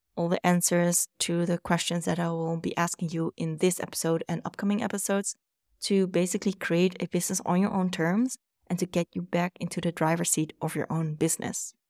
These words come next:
Right, so let me know what you thought of this episode and just send me a D M on Instagram, on LinkedIn. I'm really curious what you thought of this, and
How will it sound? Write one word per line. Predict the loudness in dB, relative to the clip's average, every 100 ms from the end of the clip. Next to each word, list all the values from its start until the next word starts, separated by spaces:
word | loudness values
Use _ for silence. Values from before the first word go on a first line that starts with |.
| _
Right, | 2 2 0
so | -4 2 6 6 4 2
let | 2 4
me | 6
know | 6
what | 4 2
you |
thought | 6 6
of | 4
this | -2 0
episode | 0 2 2 4 4 0 _ _ _ _ 2
and | 6 6 4 0 _ _ _ _ _ _ _ _ _ 2
just | 4
send | 6 8
me | 8 6
a |
D | 6 4
M | 6 6 6 4
on | 2 4
Instagram, | 4 4 4 6 6 6
on | 4
LinkedIn. | 4 4 4 4 0 -4 _ _ _ 0
I'm | 4 6
really | 6 4
curious | 4 4 6 6 4 2 -2 0
what | 0 2
you |
thought | 2 2 2
of | 0
this, | 0 0 -2 -2
and | 2 6 6 4